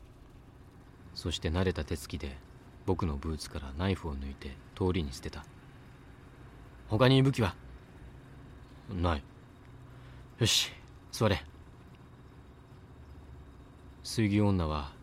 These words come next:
通りから中が見える窓を閉めてこっちを向いた。「榊、俺だ。わかるか？」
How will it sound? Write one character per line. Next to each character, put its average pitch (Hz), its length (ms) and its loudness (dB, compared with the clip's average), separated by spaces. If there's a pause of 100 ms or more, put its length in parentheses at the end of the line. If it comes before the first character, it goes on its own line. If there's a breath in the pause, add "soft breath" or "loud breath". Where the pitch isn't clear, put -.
(420)
通 123 200 6
り 123 80 4
か 101 100 0
ら 80 120 0
中 101 260 2
が 76 80 0
見 73 160 -2
え 90 80 2
る 82 100 0
窓 73 220 -4
を 67 60 -6
閉 - 180 -4
め 71 80 -6
て - 160 -14 (100)
こ - 80 -4
っ 80 40 -6
ち - 160 0
を 80 40 0
向 69 140 -6
い - 20 -8
た。 - 160 -12 (1800)
「榊、 92 360 0 (380)
俺 123 100 8
だ。 117 160 6 (1040)
わ 147 100 6
か 160 60 6
る 139 60 6
か？」 - 160 0